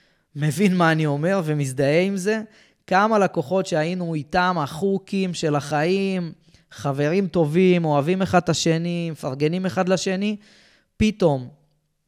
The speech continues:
התאדו, ואפילו כשאתם פוגשים אותם ככה ביום העצמאות, ב-, בזווית של העין, הם, אה, עוב-,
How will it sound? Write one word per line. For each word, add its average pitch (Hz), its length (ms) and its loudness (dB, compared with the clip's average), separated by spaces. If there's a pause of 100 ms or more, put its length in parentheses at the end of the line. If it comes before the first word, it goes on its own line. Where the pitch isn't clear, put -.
(140)
התאדו, 170 680 0 (840)
ואפילו 147 440 -2
כשאתם 180 220 0
פוגשים 214 380 2
אותם 190 240 2
ככה 160 240 0
ביום 180 320 4
העצמאות, 185 680 0
ב-, 165 220 2
בזווית 156 480 -2
של 170 180 0
העין, 214 460 0
הם, 180 220 -2
אה, 160 580 0
עוב-, 151 360 -4